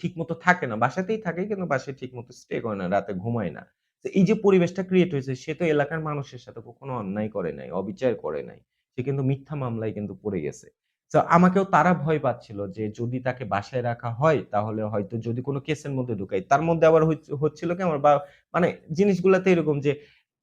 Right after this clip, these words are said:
কেস কাচারি আমি শুনছি যে মানুষ মামলা করলে সে মামলার ওয়ারেন্ট হইলে একজন মানুষকে গ্রেপ্তার করে পুলিশ। কিন্তু এখনকার সিচুয়েশন নাকি এরকম ঘটতেছে যে ধরার পর মামলা দিতেছে।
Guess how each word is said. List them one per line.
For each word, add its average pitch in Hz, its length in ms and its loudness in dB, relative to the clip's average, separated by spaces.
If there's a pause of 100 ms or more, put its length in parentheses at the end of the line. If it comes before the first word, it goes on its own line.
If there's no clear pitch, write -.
(100)
কেস 208 600 2
কাচারি 185 580 4
আমি 180 240 6
শুনছি 185 440 2
যে 165 180 2
মানুষ 156 560 0
মামলা 143 440 4
করলে 135 420 0
সে 139 200 -4
মামলার 127 360 0
ওয়ারেন্ট 127 480 4 (160)
হইলে 135 260 2
একজন 123 760 -4
মানুষকে 120 440 -4
গ্রেপ্তার 113 420 -2
করে 90 220 -2
পুলিশ। 85 520 -10
কিন্তু 123 260 -6 (100)
এখনকার 180 540 2
সিচুয়েশন 165 520 0
নাকি 156 260 0
এরকম 160 320 0
ঘটতেছে 160 520 0 (300)
যে 143 160 6
ধরার 151 580 8
পর 165 380 8
মামলা 135 360 4
দিতেছে। 104 480 -4